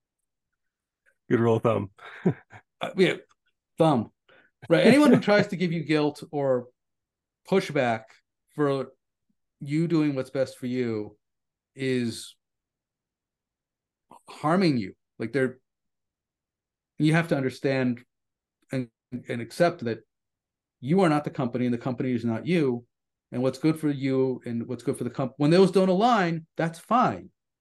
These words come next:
Speaker 2: Right? When, when the company doesn't need people anymore, they let them go.
Speaker 1: Right.
Speaker 2: That's fine. When the company can't support your career, when it can't support your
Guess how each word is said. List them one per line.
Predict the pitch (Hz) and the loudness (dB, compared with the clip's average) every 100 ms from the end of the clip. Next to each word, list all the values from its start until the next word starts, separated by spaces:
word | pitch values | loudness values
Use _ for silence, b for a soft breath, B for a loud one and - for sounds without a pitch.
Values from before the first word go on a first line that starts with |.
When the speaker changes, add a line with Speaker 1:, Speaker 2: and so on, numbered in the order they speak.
| _ _ _ _ | _ _ _ _
Speaker 2:
Right? | 127 139 | -4 -2
When, | 147 - _ _ _ | -2 -4 _ _ _
when | 131 | -6
the | 127 | -4
company | - 190 190 | 0 2 2
doesn't | 160 147 | 2 0
need | 135 180 | -4 -4
people | 147 120 113 | -6 -6 -6
anymore, | 107 120 | -4 -2
they | 127 | 0
let | 117 117 | -2 -4
them | 127 | -4
go. | 143 117 - _ _ _ _ _ _ _ _ _ | -4 -4 -6 _ _ _ _ _ _ _ _ _
Speaker 1:
Right. | 113 101 - _ - | -6 -4 -6 _ -10
Speaker 2:
That's | 117 117 - _ | -10 -10 -16 _
fine. | 175 127 - - _ _ _ _ _ - | -2 -2 -6 -14 _ _ _ _ _ -8
When | 127 | -4
the | 143 | 0
company | 175 190 185 | 0 0 -2
can't | - 147 131 - - _ _ _ _ _ | -2 -4 -4 -10 -20 _ _ _ _ _
support | - 135 143 | -12 -2 -2
your | 131 | -2
career, | 120 143 175 170 156 | -4 0 4 6 4
when | 120 | 2
it | 117 | -4
can't | 127 117 | -8 -10
support | 123 - 120 117 | -10 -4 -4 -4
your | 113 | -8